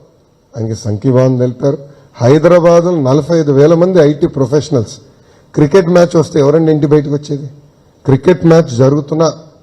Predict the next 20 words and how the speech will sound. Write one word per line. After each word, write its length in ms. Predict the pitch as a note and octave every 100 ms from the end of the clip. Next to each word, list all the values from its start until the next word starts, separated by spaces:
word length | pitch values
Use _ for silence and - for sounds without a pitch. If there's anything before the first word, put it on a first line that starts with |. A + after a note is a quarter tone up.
| -
బయటకు 480 | G2+ A#2+ C#3+ D#3 C#3
వచ్చి 280 | C3+ - D3+
ఆయనకు 220 | B2 A2
అండగా 400 | A2 B2+ D3+ D#3
నిలబడ్డారు 640 | B2+ A#2+ B2 B2+ C3 D3
నలభై 460 | D3 B2 B2+ C3 B2
ఐదు 120 | A#2+
వేల 220 | A2 A2+
మంది 360 | A2+ A#2+ D#3+ F4 - - -
ఐటీ 240 | D3+ F3
ప్రొఫెషనల్స్. 580 | - E2+ G#2 - - - _ _ _ _ -
అది 280 | B2+ F3 A3+
ఆయన 180 | F3+ D#3+
చేసిన 460 | F3 F#3+ F#3+ F3 - -
సంక్షేమ 400 | C#3 D#3 - E3
అభివృద్ధి 480 | D#3 B2 E3+ D#3+ B2+
రాష్ట్రానికి. 440 | A2+ G#2+ - A#2 - _ _ _ _ _ _ _ _ _ _ _ _ - _ - - - - - - - - - - - - - -
నేను 100 | B2+
అదే 160 | C3+ F3
నవ్వుకుంటున్నా, 640 | D#3 D#3+ D#3+ D#3+ B2+ F#2+